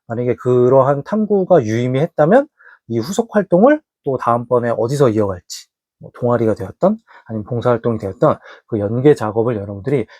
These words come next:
계속 플랜을 짜시면요, 사실 뭐 이게 꼭 고등학교에서만 끝나는 게 아니라, 어, 여러분들이 대학 생활에 있어서도 "아, 난 고등학교 때 그 주제에 대해서 탐구가 아직 미완성이야. 그래서 대학에서 꼭 해보고 싶다."라는 생각이 든다면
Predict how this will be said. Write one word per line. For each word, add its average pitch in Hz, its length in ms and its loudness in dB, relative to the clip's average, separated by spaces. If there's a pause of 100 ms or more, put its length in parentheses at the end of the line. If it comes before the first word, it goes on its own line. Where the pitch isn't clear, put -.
(120)
계속 104 760 -4
플랜을 233 440 2
짜시면요, 190 680 2 (360)
사실 202 320 4
뭐 135 200 0
이게 135 160 2
꼭 139 300 2
고등학교에서만 147 640 2
끝나는 202 320 0
게 156 80 2
아니라, 139 300 0 (280)
어, 113 200 -4
여러분들이 120 480 -2
대학 113 260 0
생활에 127 300 -2
있어서도 113 500 -2 (360)
"아, 110 120 -2
난 110 120 -2
고등학교 123 360 0
때 107 220 -6
그 110 160 -8
주제에 123 340 0
대해서 101 440 -4
탐구가 156 640 0
아직 - 260 -6 (160)
미완성이야. 110 560 -2 (640)
그래서 117 240 -2
대학에서 123 680 2
꼭 156 200 -4
해보고 180 240 0
싶다."라는 - 580 -2
생각이 208 260 4
든다면 139 440 0